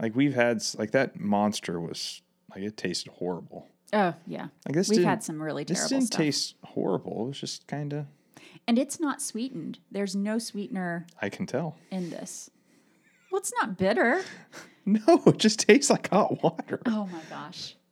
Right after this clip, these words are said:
Speaker 2: Maybe, maybe tea is an
Speaker 1: Now,
Speaker 2: acquired taste.
Speaker 1: now,
Speaker 2: I've
Speaker 1: this
Speaker 2: been
Speaker 1: is,
Speaker 2: drinking
Speaker 1: this is no knock on Maya. I'm sure she steeped it
Speaker 2: She did.
Speaker 1: perfectly.
Speaker 2: Of course she did.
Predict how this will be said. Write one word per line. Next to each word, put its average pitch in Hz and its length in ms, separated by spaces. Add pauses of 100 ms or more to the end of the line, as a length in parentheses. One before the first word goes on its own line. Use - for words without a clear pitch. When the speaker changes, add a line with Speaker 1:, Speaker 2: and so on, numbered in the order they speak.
(480)
Speaker 2:
Maybe, 285 640
maybe 233 340
tea 208 320
is 208 140
an 208 60
Speaker 1:
Now, 151 180
Speaker 2:
acquired 180 360
taste. 165 320
Speaker 1:
now, 147 220
Speaker 2:
I've 139 260
Speaker 1:
this 147 240
Speaker 2:
been 165 120
Speaker 1:
is, - 180
Speaker 2:
drinking - 240
Speaker 1:
this 165 180
is 165 160
no 120 280
knock 170 340
on 170 180
Maya. 165 460
I'm 110 220
sure 143 320
she 113 420
steeped - 640
it 95 340 (120)
Speaker 2:
She - 280
did. 190 160
Speaker 1:
perfectly. - 520
Speaker 2:
Of 208 160
course 294 180
she - 180
did. 131 320